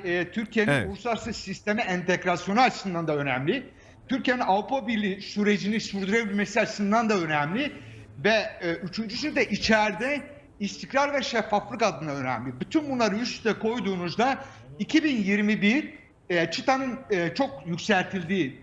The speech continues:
Speaker 1: özellikle Türkiye'nin, e, başat bir, e, rolde, işte majör bir aktör olarak uluslararası arenada,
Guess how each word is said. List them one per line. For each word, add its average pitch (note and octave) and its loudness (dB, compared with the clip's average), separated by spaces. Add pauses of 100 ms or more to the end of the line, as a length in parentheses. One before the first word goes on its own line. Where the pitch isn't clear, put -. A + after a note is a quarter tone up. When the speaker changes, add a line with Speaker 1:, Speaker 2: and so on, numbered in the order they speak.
Speaker 1:
özellikle F3 -2
Türkiye'nin, G#3+ 2 (300)
e, D#3 0
başat B3+ 4
bir, G#3 0
e, D#3+ 2
rolde, E3+ 2 (240)
işte F3+ -2
majör G3+ 2
bir F#3+ 4
aktör A3 0
olarak F3+ 0
uluslararası G3+ 0
arenada, F#3 4